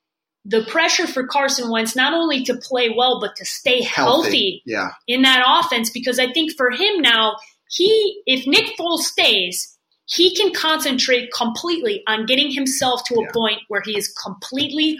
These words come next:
Speaker 1: one hundred percent healthy and ready to go. If they trade Nick Foles, there's gonna be a, the Philadelphia media, the fans,
Speaker 2: Mm-hmm.
Speaker 1: the, there's gonna be a lot of pressure on him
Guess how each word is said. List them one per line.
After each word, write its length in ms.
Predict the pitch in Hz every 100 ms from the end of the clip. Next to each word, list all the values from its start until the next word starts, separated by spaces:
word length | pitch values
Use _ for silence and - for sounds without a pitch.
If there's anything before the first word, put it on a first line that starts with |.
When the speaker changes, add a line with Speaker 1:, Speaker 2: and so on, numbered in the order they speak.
| -
Speaker 1:
one 160 | - 196
hundred 400 | - 233 254 233
percent 400 | 233 - 233 220
healthy 420 | 226 220 220 214 208
and 120 | 196
ready 240 | 202 202
to 80 | 190
go. 280 | 131 190 226 - -
If 180 | - 202
they 180 | 240 294
trade 460 | - - 403 440 359
Nick 200 | 320 269 -
Foles, 520 | 302 247 160 - - - _ -
there's 180 | 214
gonna 220 | 226 247 226
be 180 | 247 226
a, 140 | 196 - - -
the 80 |
Philadelphia 640 | 190 254 285 294 294 294 294
media, 500 | 269 262 247 214 185
the 120 | 190 -
fans, 400 | 269 262 226 196
Speaker 2:
Mm-hmm. 100 | 214
Speaker 1:
the, 200 | 208 - -
there's 240 | 226 247 233
gonna 160 | 240
be 120 | 226
a 120 | 196 185
lot 440 | 190 220 233 247
of 60 | 247 -
pressure 360 | 226 220 220
on 160 | 202 196
him 300 | 202 190 185